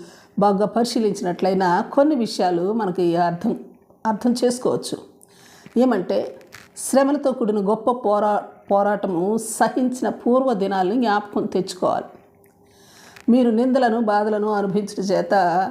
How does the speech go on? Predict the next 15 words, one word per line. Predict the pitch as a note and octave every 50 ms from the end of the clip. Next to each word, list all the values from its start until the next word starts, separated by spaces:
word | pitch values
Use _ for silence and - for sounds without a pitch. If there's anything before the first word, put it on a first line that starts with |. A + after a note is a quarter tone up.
| - - - - - - - - -
పది | A#3 A#3 C4+
మందిలో | C4+ C4 B3 A3+ A3+ A#3 B3 B3 A#3+ - - - G3+
ఆరడి | G#3+ A3+ B3 B3+ A#3+
పడిన, | A#3+ A#3+ A#3 G#3 A3 A3 G#3 G3+ - - - - _ _ _ _ -
ఆరడి | A3 A3 A#3 B3 B3 B3 A#3 A#3+
పడిన | A#3+ - G#3+ G#3 G3+ A#3 A#3 A#3
వారై | G#3 G3+ G3+ G#3 G#3+ A3+ A3+ G#3+
ఉండి | G3 A3+ A#3+ B3
ఉండవచ్చు. | G#3+ G3+ G#3+ A#3 A3 G3 F#3+ - - - - - - - _ _ _ _ _ _ _ - - - - - -
వాటిని | G#3 G#3+ A#3 - G#3 G3+ G3+ - -
అనుభవించిన | G#3+ A3+ B3 B3 A#3+ C#4 C#4 C4 - D#4+ B3
వారితో | A3+ G#3+ G#3 G3+ G3+ B3+ A#3+
పాలివారై | A#3+ A3 F#3+ G3 G#3 A3 A3 A3+ A3 G#3 G#3 A3 A3+
ఉండి | - G#3 G3+ G#3+ A3+
ఉండవచ్చు. | G#3 F3+ F#3+ G#3+ G#3+ F#3+ F#3+ - - - - - - -